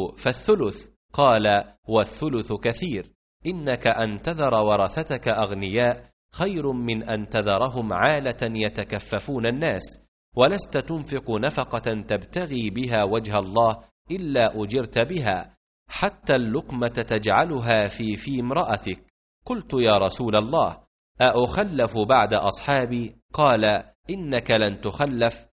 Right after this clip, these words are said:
فتعمل عملا تبتغي به وجه الله إلا ازددت به درجة ورفعة، ولعلك تخلف حتى ينتفع بك أقوام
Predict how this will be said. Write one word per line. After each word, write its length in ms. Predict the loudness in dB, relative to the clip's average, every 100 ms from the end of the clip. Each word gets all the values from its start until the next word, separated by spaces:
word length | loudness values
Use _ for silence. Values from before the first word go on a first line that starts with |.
| _
فتعمل 640 | -2 0 0 -2 0 2 4
عملا 520 | 4 2 0 -2 -2
تبتغي 640 | -4 -4 -4 -6 -2 -4
به 380 | -2 -4 -2 0
وجه 280 | -2 0 -4
الله 400 | 0 2 2 2 -8 _ -8
إلا 320 | -6 -2 2
ازددت 500 | 0 0 -4 -6 0
به 480 | 0 0 -4 -2 -2 0
درجة 640 | 0 0 0 -2 -2 -2
ورفعة، 640 | -2 -2 0 2 2 -6 _ _ _ _ _ _ _ _ _ _ _ _ _ _ 2
ولعلك 600 | 4 6 6 4 2 -2
تخلف 680 | -2 -4 -4 -4 -2 -2 -2
حتى 520 | -4 -6 -10 0 2 4
ينتفع 720 | 2 0 -4 -8 -2 4 4
بك 240 | 2 -2
أقوام 840 | 0 0 -2 2 4 4 0 -6